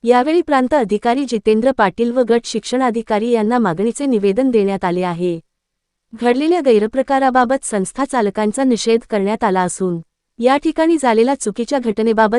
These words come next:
चौकशी करून संबंधितावर सात दिवसात कारवाई करण्यात यावी, अशी एकत्रित मागणी करण्यात आली आहे.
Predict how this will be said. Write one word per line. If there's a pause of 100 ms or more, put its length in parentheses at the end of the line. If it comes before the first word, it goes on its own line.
चौकशी
करून
संबंधितावर
सात
दिवसात (100)
कारवाई
करण्यात
यावी,
अशी
एकत्रित
मागणी
करण्यात
आली
आहे.